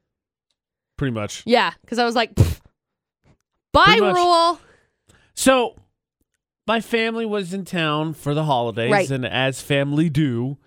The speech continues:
Speaker 1: since they don't see me very often, they started asking me some questions when it was me by my lonesome
Speaker 2: Correct.
Speaker 1: about the future.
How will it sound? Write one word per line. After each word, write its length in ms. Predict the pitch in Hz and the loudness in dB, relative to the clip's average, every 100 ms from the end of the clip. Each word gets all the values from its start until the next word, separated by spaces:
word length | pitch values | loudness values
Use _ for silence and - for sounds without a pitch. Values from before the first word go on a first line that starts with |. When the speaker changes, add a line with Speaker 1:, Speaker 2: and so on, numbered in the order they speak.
| _ - | _ -12
Speaker 1:
since 220 | 131 123 | -10 -4
they 60 | |
don't 160 | 135 139 | -2 -2
see 120 | 147 | -2
me 120 | 143 | -4
very 200 | 127 127 120 | -2 0 0
often, 380 | 120 117 135 135 | -2 -2 -6 -6
they 120 | 135 | -6
started 400 | - 110 117 117 | -6 -8 -6 -6
asking 380 | 117 120 - 127 | -6 -6 -8 -12
me 60 | |
some 180 | 131 120 | -12 -12
questions 500 | - 143 - 135 - | -4 -4 -4 -12 -8
when 120 | 143 | -6
it 100 | 135 | -4
was 180 | 139 131 | -8 -4
me 140 | 147 | -4
by 120 | 131 135 | -2 -2
my 120 | 127 | -2
lonesome 640 | 135 156 - 131 123 143 - | -2 -2 -4 -10 -8 -10 -6
Speaker 2:
Correct. 460 | 294 240 247 - | -2 -2 -2 -8
Speaker 1:
about 180 | - 127 | -6 -6
the 60 | 156 | -4
future. 600 | 240 247 156 131 90 | -2 -2 -2 -4 -6